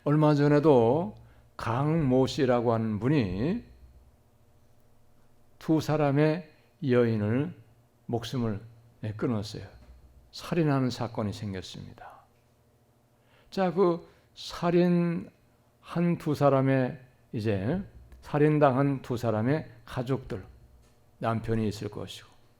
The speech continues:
자녀가 있을 것이고 부모도 있을 것이잖아요. 얼마나 고통스럽겠어요. 어느 날 갑자기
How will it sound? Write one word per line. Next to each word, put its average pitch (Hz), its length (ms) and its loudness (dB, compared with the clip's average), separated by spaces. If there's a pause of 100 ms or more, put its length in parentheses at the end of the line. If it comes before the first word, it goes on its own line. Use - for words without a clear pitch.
(540)
자녀가 120 640 2
있을 110 240 -8
것이고 - 420 -14 (800)
부모도 139 500 4
있을 117 260 0
것이잖아요. - 640 -12 (1160)
얼마나 165 440 8
고통스럽겠어요. 110 1080 -4 (880)
어느 190 240 4
날 190 160 4
갑자기 151 760 4